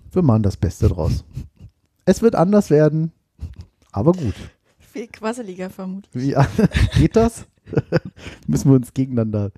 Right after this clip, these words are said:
Speaker 1: Eigentlich ist es wie sonst, wenn Alice auch hier wäre, weil sie würde bei uns ja gar nicht dazwischen kommen. <laughs> Muss ich erzählen, habe ich schon erzählt.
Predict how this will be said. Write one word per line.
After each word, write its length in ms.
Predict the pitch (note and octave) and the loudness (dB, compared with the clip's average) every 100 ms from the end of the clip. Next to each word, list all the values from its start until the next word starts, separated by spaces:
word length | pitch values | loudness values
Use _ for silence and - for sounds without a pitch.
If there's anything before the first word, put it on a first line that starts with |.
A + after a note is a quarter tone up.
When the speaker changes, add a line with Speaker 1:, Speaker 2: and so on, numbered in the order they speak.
| _ - - - | _ -20 -20 -4
Speaker 1:
Eigentlich 180 | - F3+ | 2 4
ist 140 | A#3 G#3 | 2 0
es 140 | F#3 | -2
wie 100 | D#3 | 0
sonst, 340 | C3 F#3+ A#3 - | 4 2 2 0
wenn 160 | B2+ | 0
Alice 260 | B2+ C#3 - | 0 -4 -4
auch 140 | - | -6
hier 220 | - G#3 | 0 2
wäre, 300 | B2 A2+ C3+ | 4 2 2
weil 120 | A#2+ A2 | 2 0
sie 120 | A2+ | 0
würde 120 | A#2+ | 0
bei 80 | A2 | 0
uns 140 | A#2 | -2
ja 80 | B2 | -2
gar 140 | G2+ | -2
nicht 220 | G#2+ G#2 - | -4 0 2
dazwischen 460 | - - - B3+ | 2 0 2 2
kommen. 280 | - B3+ A#3+ | 4 4 4
<laughs> 480 | D4 B3 - A4+ - | 2 0 -2 -4 0
Muss 260 | F3+ C4+ - | 2 2 2
ich 80 | - | 0
erzählen, 400 | D#3+ - F3 B2 | 0 2 2 2
habe 160 | F3 | 4
ich 100 | G#3 | 4
schon 140 | - - | 2 0
erzählt. 580 | E3 - - - B2+ | 0 0 -2 -4 -6